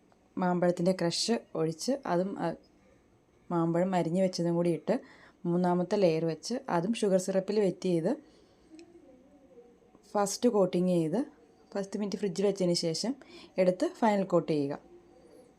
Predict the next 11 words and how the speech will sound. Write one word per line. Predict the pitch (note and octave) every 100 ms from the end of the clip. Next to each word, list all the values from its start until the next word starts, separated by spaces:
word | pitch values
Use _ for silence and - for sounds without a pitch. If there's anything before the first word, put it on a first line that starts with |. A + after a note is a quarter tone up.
| A#4+ - - _ _ - - - _
ഞാനൊന്ന് | G#3 G#3+ G#3 G#3+
ബ്രഷ് | G3 F#3+ - A#3
വെച്ചും | A3 G3+ F#3+
കൂടി | F#3+ C#4 - - - _ _ _ _ _ _ _ - _ - - _ _ _ C4+ _ - - - _ _ _ _ _ -
ഫിനിഷ് | G3+ F#3+ -
ചെയ്തെടുത്തിട്ടുണ്ട്. | F#3+ F3 E3 E3+ D#3+ D3 F3+ A#3 - _ _ _ _ _ _ _
ഇതാണ് | A#3 A3+ G3
എൻ്റെ | F3
കേക്കിൻ്റെ | F3 D#3+ D#3+ E3
ഫൈനൽ | E3+ E3 D#3+ E3+
ലുക്ക്. | E3 -